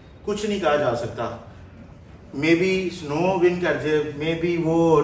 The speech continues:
टाइकोन विन कर जाए, लेकिन अभी कुछ पता नहीं है। इसको छोड़ते हैं वापस,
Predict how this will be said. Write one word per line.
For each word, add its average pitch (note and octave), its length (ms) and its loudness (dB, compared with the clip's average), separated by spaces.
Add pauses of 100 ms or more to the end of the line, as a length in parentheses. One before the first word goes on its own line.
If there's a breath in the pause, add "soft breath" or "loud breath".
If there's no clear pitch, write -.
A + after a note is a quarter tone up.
टाइकोन E3 400 0
विन E3 200 -2
कर C3+ 200 -4
जाए, C3+ 240 -4 (420 loud breath)
लेकिन E3 400 -2
अभी D#3+ 280 0
कुछ F3 260 -4
पता B2+ 320 -6
नहीं A#2+ 160 -10
है। F#2+ 60 -10
इसको G3+ 260 -12
छोड़ते E3 380 -10
हैं F3 340 -10
वापस, C3 440 -10